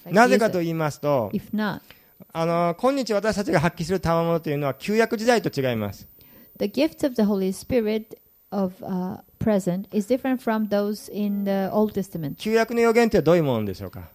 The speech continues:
Speaker 1: For example, the prophecy in the Old Testament is
Speaker 2: 預言者がいて、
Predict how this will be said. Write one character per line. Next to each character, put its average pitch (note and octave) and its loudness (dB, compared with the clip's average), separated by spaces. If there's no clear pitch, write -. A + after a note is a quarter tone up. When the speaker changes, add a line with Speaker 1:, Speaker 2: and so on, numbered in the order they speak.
Speaker 1:
For G#3 -8
example, G3 -6
the F#3 -4
prophecy B3+ -2
in A#3 0
the A3 4
Old G3+ 4
Testament G3+ -2
is E3 -2
Speaker 2:
預 D#3 4
言 E3 4
者 C3+ 0
が A2+ 0
い A2 -2
て、 F#3 -2